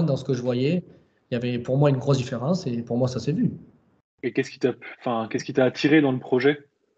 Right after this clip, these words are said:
Speaker 1: Euh, honnêtement, c'est Lorient. J'ai toujours voulu venir à Lorient. J'ai, j'ai des Marseillais qui, qui m'ont toujours parlé du bien de Lorient. Euh, Amalfitano, Gignac, Morel, Lemina.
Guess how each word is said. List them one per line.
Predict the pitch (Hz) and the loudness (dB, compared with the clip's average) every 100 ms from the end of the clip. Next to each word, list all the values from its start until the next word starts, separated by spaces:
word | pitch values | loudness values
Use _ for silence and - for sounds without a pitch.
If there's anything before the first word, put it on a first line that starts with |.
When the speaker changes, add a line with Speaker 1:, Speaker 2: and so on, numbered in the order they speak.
| - | -6
Speaker 1:
Euh, | 123 117 113 117 - _ - | -2 -2 -2 -6 -12 _ 2
honnêtement, | 143 156 185 214 214 - - | 4 6 6 4 2 -10 -8
c'est | - 131 | 0 4
Lorient. | 147 156 156 202 | 4 4 4 2
J'ai | 147 | -2
toujours | - 185 175 | -2 2 4
voulu | 170 175 | 4 4
venir | 151 156 147 | 4 2 2
à | 135 | 2
Lorient. | 117 107 - - - _ _ _ | 0 -4 -10 -16 -20 _ _ _
J'ai, | 135 147 143 147 143 143 - - - _ - | 4 8 8 8 6 4 -4 -16 -20 _ -4
j'ai | 143 143 139 139 135 131 131 131 131 127 131 - _ _ _ | 0 0 2 4 6 6 4 2 2 -2 -6 -16 _ _ _
des | 147 | 2
Marseillais | 143 143 - 165 220 | 4 4 4 6 6
qui, | 220 - 143 135 - | 2 -6 -6 -6 -8
qui | - | -6
m'ont | 135 | -4
toujours | 131 180 185 | -2 0 2
parlé | 175 170 | 4 4
du | 151 | 2
bien | 156 170 | 2 4
de | |
Lorient. | 156 147 175 - - _ - | 4 4 0 -4 -16 _ -8
Euh, | 117 113 | -6 -2
Amalfitano, | 131 147 143 160 135 135 147 175 | 2 2 2 0 0 2 2 2
Gignac, | 131 139 135 131 147 147 | 0 -2 0 2 2 0
Morel, | 131 131 135 139 135 143 117 | -2 0 2 4 4 2 2
Lemina. | 135 156 151 143 165 - | 2 4 4 2 0 -4